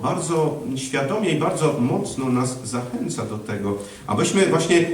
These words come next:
jako mądrzy wyzyskiwali czas, żebyśmy postępowali z uwagą, żebyśmy właśnie byli tymi, którzy rozumieją, jaka jest wola Boża. Jakie są, jaki jest sens tych słów? Żebyśmy się napełniali Duchem Świętym,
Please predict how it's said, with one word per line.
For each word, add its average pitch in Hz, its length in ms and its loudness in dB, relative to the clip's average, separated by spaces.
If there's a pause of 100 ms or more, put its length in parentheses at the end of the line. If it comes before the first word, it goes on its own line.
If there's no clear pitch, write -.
jako 147 280 6
mądrzy 190 460 6
wyzyskiwali 151 920 0
czas, 107 480 -2 (720)
żebyśmy 135 520 2 (260)
postępowali 156 720 4
z - 140 2
uwagą, 165 640 4 (480)
żebyśmy 139 600 2
właśnie 123 240 0
byli 151 220 2
tymi, 170 320 4
którzy 170 240 6
rozumieją, 175 520 8
jaka 160 180 6
jest 147 180 2
wola 151 260 6
Boża. 120 380 4 (500)
Jakie 208 220 0
są, 170 280 4 (180)
jaki 202 160 0
jest 147 200 4
sens 156 280 8
tych 123 200 0
słów? 117 300 0 (440)
Żebyśmy 135 400 2
się 143 300 2 (300)
napełniali 151 840 6
Duchem 160 400 -2
Świętym, - 600 -6